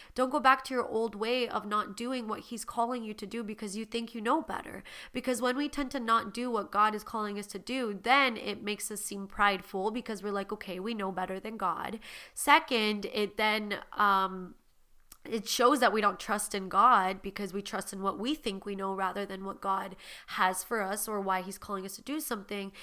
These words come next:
And it just keeps us stuck. It keeps us from growing and it doesn't build us on a firm foundation. When you're not doing something that God is calling you to do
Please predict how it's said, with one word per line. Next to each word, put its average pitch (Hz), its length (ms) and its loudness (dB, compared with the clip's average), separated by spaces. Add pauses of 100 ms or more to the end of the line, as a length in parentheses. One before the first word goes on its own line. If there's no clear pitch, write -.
(280)
And 247 180 6
it 285 120 -2
just - 280 -4
keeps - 360 -2
us 359 200 -2
stuck. - 520 6
It - 160 -4
keeps - 280 -4
us 269 140 -8
from 233 240 -4
growing 226 480 2
and 202 160 -2
it 214 100 -2
doesn't 240 360 0
build 247 180 2
us 233 140 -2
on 208 100 -2
a 214 80 0
firm 214 300 -6
foundation. 208 640 -4
When 226 160 0
you're 330 80 -2
not 311 240 2
doing 233 200 -4
something 233 280 -8
that 202 120 -10
God 196 220 -2
is 196 80 -10
calling 202 360 -8
you 196 80 -8
to 196 120 -16
do 190 500 -8